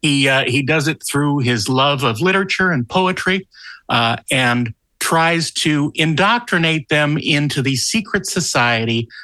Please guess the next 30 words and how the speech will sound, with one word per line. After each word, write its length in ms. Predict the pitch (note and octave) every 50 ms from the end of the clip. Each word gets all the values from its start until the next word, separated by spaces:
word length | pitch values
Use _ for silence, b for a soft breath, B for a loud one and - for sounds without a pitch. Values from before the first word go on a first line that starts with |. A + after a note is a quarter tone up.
| B B _
of 220 | C#3+ C#3 C3+ A#2+ C3
loving 560 | C3+ B2+ C3 C3+ C#3+ D3 C#3+ D3 C#3+ C#3+ D3
life. 600 | B2+ G#2+ G#2 G#2 G2+ G2 G2+ - - - - - _ _ _ B B B B B B B _ _
And 480 | C3+ B2+ B2+ B2 B2 A#2+ A#2 A#2+ A#2+ -
it 140 | - B2+ B2
is 200 | B2 A#2 A2 G#2
a 140 | B2+ A#2 A2+
beautiful 680 | A2 G#2+ A2 - C3+ D3 F3 F#3+ F#3+ F#3 - - D#3 D3
story. 520 | B2+ - - - C3 C3 B2+ B2 B2+ C3 B2
It 80 | A#2
is 140 | A#2 A2 G#2
a 100 | A#2 A2+
tragic 520 | - - - E3+ F3+ G#3 A3+ F#3+ G3 F3+
story 500 | - - - - F3+ F3 F3+ F#3 G#3 A3
for 200 | A3 - - B2
what 180 | A#2+ B2+ B2+ A#2+
happens 420 | B2+ C#3 C3+ B2+ - C#3 B2+ - -
to, 380 | - C#3+ C3 B2+ C3 B2+ B2+
uh, 200 | B2+ B2+ C3 B2+ A#2+ B B B B B B B
uh, 760 | A#2+ A#2+ A#2+ A#2+ A#2+ A#2+ A#2+ A#2+ A#2+ A#2+ B2 B2+ C3+ C#3 C#3+ - -
a 80 | -
couple 420 | - - - C4 D4 - D#4 C#4 G#3+
of 160 | F3 D3+ C3
the 140 | - C#3 B2
students 580 | - - - C#3 B2+ B2 C#3+ E3+ - - - - -
in 320 | C3+ B2+ B2+ B2+ C3 B2
the, 180 | B2 B2 B2 B2
in 280 | - A#2+ B2+ B2 B2+
the 80 | A#2+ A#2+
group. 380 | A2 - D3+ E3+ G#3 A#3+ -